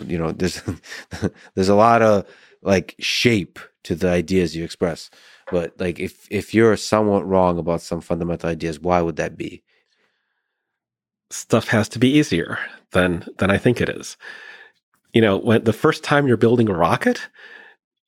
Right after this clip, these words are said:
Speaker 2: being wrong is, in a certain sense, quite easy. Happening to be wrong in a way where the rocket goes twice as far and half the fuel and lands exactly where you hoped it would,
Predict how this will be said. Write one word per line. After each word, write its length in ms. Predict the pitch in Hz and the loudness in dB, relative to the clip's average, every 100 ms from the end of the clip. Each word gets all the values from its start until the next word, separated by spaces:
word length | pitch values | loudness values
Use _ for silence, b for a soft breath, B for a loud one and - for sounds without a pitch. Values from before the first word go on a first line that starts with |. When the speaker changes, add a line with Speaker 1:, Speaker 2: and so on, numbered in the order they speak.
| _ | _
Speaker 2:
being 280 | 156 190 151 | 4 4 2
wrong 540 | 90 92 143 147 143 127 b b b _ _ | 2 4 4 2 -4 -12 b b b _ _
is, 160 | 117 | 2
in 80 | 113 | 4
a 40 | 117 | 2
certain 300 | - 95 107 | 2 0 0
sense, 480 | - 101 107 - - _ | 0 0 -2 -10 -16 _
quite 260 | - 143 143 | 0 2 4
easy. 360 | 139 - - _ B B B B B _ _ _ _ - | 0 -2 -10 _ B B B B B _ _ _ _ -8
Happening 440 | - 190 208 185 | -2 2 4 2
to 120 | 165 139 | 2 2
be 140 | 131 | 2
wrong 360 | 117 123 127 120 | 4 4 4 4
in 60 | |
a 60 | 110 | 2
way 260 | 110 123 | 4 4
where 140 | 120 113 | 4 2
the 100 | 104 | 2
rocket 340 | 110 113 - | 0 0 -4
goes 220 | - 98 | -4 -4
twice 400 | - - 165 165 | -6 2 2 2
as 100 | 151 | -2
far 360 | - - 104 104 | -6 -2 0 0
and 180 | 95 85 | -2 -6
half 300 | - 147 - | -2 -2 -2
the 60 | |
fuel 380 | 127 - 107 107 | -8 0 2 2
and 140 | 92 101 | 0 -2
lands 260 | 101 98 | -4 -6
exactly 540 | 92 95 117 117 151 127 | -10 -4 0 2 2 2
where 140 | 117 | 2
you 80 | 107 | 2
hoped 260 | - - | 0 -2
it 80 | 165 | -2
would, 260 | 160 185 | 0 0